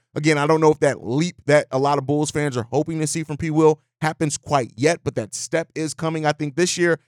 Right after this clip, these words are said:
And I think that's gonna be the starting five. I think Kobe, what he's able to do coming off the bench with having most things go through him, be very ball dominant, his scoring coming along. I think he is better suited to come off that bench. I know a lot of people, because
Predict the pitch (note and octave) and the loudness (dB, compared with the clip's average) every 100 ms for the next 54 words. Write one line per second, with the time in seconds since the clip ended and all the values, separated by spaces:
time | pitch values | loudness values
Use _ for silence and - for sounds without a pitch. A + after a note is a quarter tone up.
0 | - D3 F3+ D#3+ D3+ - C#3+ C#3 B2 - | -4 -2 0 0 0 0 -4 -2 -4 -2
1 | A#2 A2+ - G#2+ G2+ A2 C3 - _ _ | -4 -4 -2 -2 -2 -4 -8 -10 _ _
2 | - - F3 F3+ D3+ C#3+ C3+ D#3 D#3 C#3+ | 2 6 6 6 2 2 2 0 0 -2
3 | C#3 D3 D#3 C#3+ C3 - C3+ D3+ C#3 C3+ | -2 -2 -2 -2 -4 -4 -4 -2 -2 0
4 | C3+ C3+ C#3 C3+ - C3+ A2+ C3+ D#3 D3 | 0 0 -2 -2 -4 -4 0 0 0 -2
5 | D3 C#3+ _ - D3+ C#3+ D3 C3+ C#3 D3 | -2 -4 _ 0 0 4 4 4 2 4
6 | D3 D3 D3+ D3+ D3+ - _ - B2+ - | 4 2 0 0 -4 -8 _ -4 -2 0
7 | D3+ D#3 D#3 D#3 D3+ D3+ D3 C#3 C3 C#3+ | 0 0 0 -2 -2 0 0 0 -4 -6
8 | - D#3+ D3+ _ - A#2 C#3+ B2 - E3 | -6 -4 -6 _ -8 0 2 2 0 -2
9 | D3 B2+ - C3+ A#2+ A2+ G2 D#3+ D#3+ D#3+ | -2 -4 -4 -2 -2 -4 -2 0 0 0
10 | C3+ B2+ C#3+ D3 E3 D3 C3 A#2+ C3+ | 0 0 2 0 -2 -6 -6 0 0